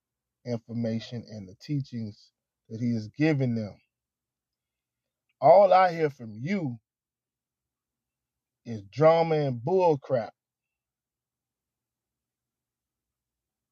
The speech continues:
Drama and bull crap, okay? Jay Prince, you're disrespecting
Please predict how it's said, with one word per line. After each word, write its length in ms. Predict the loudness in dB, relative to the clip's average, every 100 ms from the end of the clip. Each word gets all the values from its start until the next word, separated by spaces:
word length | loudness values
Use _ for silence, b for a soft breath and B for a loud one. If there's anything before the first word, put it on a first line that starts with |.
| _ _ _ _ _ -6
Drama 340 | 0 2 4
and 160 | 2 2
bull 260 | 2 2
crap, 280 | 0 -4 -6 -8
okay? 400 | -4 0 0 -2 _ _ _ _ _ _ _ _ _ _ _ _ _ _ _ _ _ _ _ _ _ _ _ _ _ _ _ _ _ _ _ _ _ _ _
Jay 240 | 0 2 0
Prince, 640 | 0 2 2 0 -10 -20 _ _ _ _ _ _ _ _ _ _ _ _ _ _ _ _ _ _ _ _ _ -10
you're 140 | -8
disrespecting 1200 | -2 0 0 -4 -8 -8 2 6 6 2 -12 -14